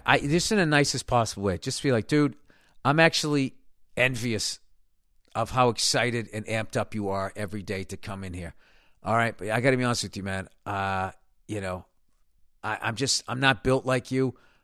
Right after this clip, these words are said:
I'm a really s-, quiet, stay to myself kind of person. If there's any way, I don't, you know, give that energy to everybody else. I don't, I don't need it. I don't need it. I just wanna put my headphones on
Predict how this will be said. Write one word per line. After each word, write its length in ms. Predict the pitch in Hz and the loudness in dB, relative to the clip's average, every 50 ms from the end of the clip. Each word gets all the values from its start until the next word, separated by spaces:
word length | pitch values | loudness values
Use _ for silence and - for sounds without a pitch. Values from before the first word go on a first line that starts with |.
| _ _ _ | _ _ _
I'm 140 | - 123 113 | -6 -4 -4
a 80 | 110 | -2
really 240 | 110 113 127 127 123 | 0 2 2 2 2
s-, 160 | 104 - - | 2 0 -4
quiet, 560 | - - - - - 110 120 120 123 120 120 - _ _ _ _ _ _ _ _ _ - _ _ _ _ _ _ _ _ | -4 -4 -6 -6 0 2 2 4 4 2 0 -4 _ _ _ _ _ _ _ _ _ -20 _ _ _ _ _ _ _ _
stay 420 | - - - - - - 135 127 127 | -8 -2 -2 0 0 0 0 0 2
to 80 | 123 | 2
myself 540 | 120 117 113 110 - - - 120 104 107 - | 2 2 0 2 2 2 2 2 2 0 0
kind 200 | - 113 110 107 | -2 -4 -2 -2
of 120 | 98 - - | -4 -4 -4
person. 380 | - 107 98 - - 95 87 - - - - | -2 -2 -2 -2 -4 -6 -8 -10 -16 -10 -8
If 140 | 107 - - | -8 -2 0
there's 180 | 147 139 117 - - | 2 2 2 2 0
any 220 | 131 143 151 147 | 0 2 2 2
way, 340 | 135 123 123 107 90 78 - - _ _ - | 2 4 2 2 0 -2 -8 -14 _ _ -2
I 120 | - 147 | 0 0
don't, 200 | 151 151 127 104 | 0 0 -2 -4
you 100 | 131 135 | -4 -2
know, 120 | 127 110 | -2 -2
give 240 | 98 - 180 185 160 | 0 2 2 4 6
that 180 | 170 165 151 147 | 6 6 6 6
energy 340 | 147 143 139 123 - 139 131 | 4 2 0 0 -2 -2 -2
to 80 | 117 120 | -2 -2
everybody 460 | 107 117 113 127 92 120 113 113 107 | -2 -2 -2 0 0 0 0 2 0
else. 220 | 104 101 98 - - | 0 0 -2 -2 2
I 140 | 107 131 | 4 4
don't, 120 | 135 131 - | 4 4 2
I 80 | 123 135 | 2 2
don't 180 | 143 135 127 | 2 2 0
need 200 | 123 123 117 95 | 0 -2 -2 -2
it. 120 | 82 82 - - | -4 -8 -8 -4
I 100 | 95 110 | -2 0
don't 160 | 117 120 113 | 0 0 0
need 160 | 107 107 101 | 0 -2 -4
it. 100 | 85 87 - | -4 -6 -6
I 80 | - 110 | -6 -4
just 180 | 110 113 - | -4 -4 -4
wanna 100 | 147 127 | -4 -4
put 140 | - - 117 | -2 -4 -4
my 100 | - 113 | -2 -2
headphones 460 | 107 117 117 - - 120 110 107 95 | -2 -2 -2 -2 -4 -4 -4 -2 -2
on 200 | 107 98 98 92 | -4 -4 -4 -4